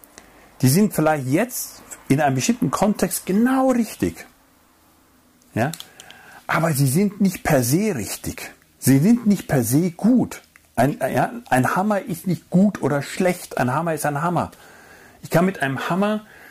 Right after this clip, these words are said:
wie gesagt, ein Kinderheim bauen und ich kann damit jemand ans Kreuz nageln oder den Kopf einschlagen. Ja? Und so ist auch. Also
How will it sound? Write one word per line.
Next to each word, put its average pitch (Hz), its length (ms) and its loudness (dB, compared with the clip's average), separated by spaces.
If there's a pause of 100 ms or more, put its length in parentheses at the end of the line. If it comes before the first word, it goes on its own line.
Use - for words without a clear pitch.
(100)
wie - 80 -20
gesagt, 143 260 0
ein - 120 -2
Kinderheim 165 480 0
bauen 151 260 0
und 139 80 -2
ich 123 80 -4
kann 139 180 -2
damit 127 280 0
jemand 127 220 -2
ans - 180 -12
Kreuz 139 340 -4
nageln 117 320 -4
oder 107 120 -4
den 98 100 -4
Kopf - 200 -6
einschlagen. 80 540 -8 (1400)
Ja? 123 180 -8 (560)
Und 117 120 -2
so 160 100 0
ist 175 140 -8
auch. 185 320 -2
Also 131 180 -4